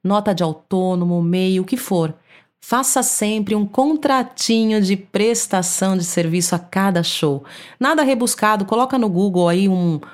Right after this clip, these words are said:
contrato, exemplo de contrato de prestação de serviço, vai ter um monte de modelo, tá? Isso é muito importante, parece bobagem,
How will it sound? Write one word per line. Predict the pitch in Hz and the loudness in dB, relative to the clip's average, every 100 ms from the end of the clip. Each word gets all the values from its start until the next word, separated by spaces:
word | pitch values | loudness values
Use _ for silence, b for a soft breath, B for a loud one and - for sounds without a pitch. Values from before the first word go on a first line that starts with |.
| B | B
contrato, | - 202 180 180 165 196 180 160 170 156 | -2 0 0 0 0 2 0 -2 -2 0
exemplo | 165 170 220 208 | 0 0 0 -2
de | 185 | -2
contrato | - 170 170 185 190 175 | -2 -2 -2 0 0 -2
de | 170 | -6
prestação | 175 170 175 175 170 | -4 -2 -2 -2 -4
de | 165 | -2
serviço, | 165 151 185 190 | -2 0 0 0
vai | 202 | -2
ter | 202 262 | -2 0
um | |
monte | 262 262 285 311 294 | 2 2 2 2 0
de | - | 0
modelo, | 240 208 160 135 127 B B B B | 0 0 -2 -2 -6 B B B B
tá? | - 208 262 254 B B _ | -2 0 -2 -6 B B _
Isso | 247 254 240 | -4 -2 -2
é | |
muito | 214 202 208 208 202 | 0 2 2 0 -2
importante, | 190 185 180 160 - | -2 -4 -2 -2 -2
parece | 190 202 202 170 | -2 -2 -2 -4
bobagem, | 175 165 180 180 165 160 | -2 -2 0 0 0 -2